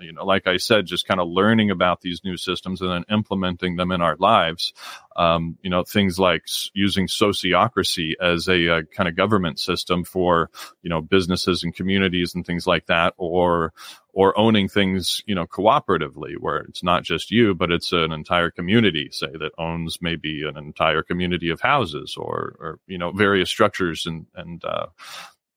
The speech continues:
other ways, other more cooperative and e-, equal ways of, of owning and governing things. So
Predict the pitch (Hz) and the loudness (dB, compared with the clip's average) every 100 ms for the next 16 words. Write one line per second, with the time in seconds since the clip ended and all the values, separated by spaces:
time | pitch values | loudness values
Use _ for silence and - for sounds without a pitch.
0 | - 117 110 98 104 95 85 95 - 107 | 2 4 4 6 6 4 2 -4 0 2
1 | 104 98 95 - 95 98 95 95 92 87 | 4 4 2 2 4 4 4 2 2 0
2 | 87 87 92 90 - 107 - 90 85 92 | -2 -4 -8 -10 -2 -2 0 -4 0 2
3 | 90 85 85 78 73 - 87 80 - 95 | 2 2 -2 -4 -10 -10 -6 -6 -2 -2
4 | 90 82 78 80 98 90 71 76 - 73 | -2 -6 -6 0 0 0 -6 -14 -14 -14
5 | - - - - 95 90 | -14 -16 -8 2 4 4